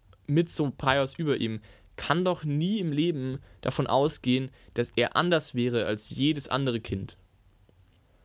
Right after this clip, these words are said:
Warum sollte denn ein Praios-Geweihter gegenüber Praios persönlich anders dastehen als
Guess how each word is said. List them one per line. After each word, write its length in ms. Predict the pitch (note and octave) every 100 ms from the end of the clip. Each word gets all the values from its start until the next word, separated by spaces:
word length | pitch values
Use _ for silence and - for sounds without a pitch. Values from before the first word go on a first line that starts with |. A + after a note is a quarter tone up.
| _ _ _ _ _ _ _ B2+
Warum 260 | B2 D3+
sollte 240 | D3+ F3 D#3+
denn 160 | D3+
ein 120 | C3
Praios-Geweihter 920 | - - B2 F#3+ - C#3 D3 D#3 D#3+ E3 - - -
gegenüber 400 | C3+ D3 C3 A2+
Praios 420 | - D3+ B2 -
persönlich 640 | - A2 B2 C#3+ E3 - - _ - -
anders 380 | A#2 E3 F3 E3
dastehen 580 | D3 D#3 - C#3 C#3 - _ _ - - - -
als 440 | B2 B2 - -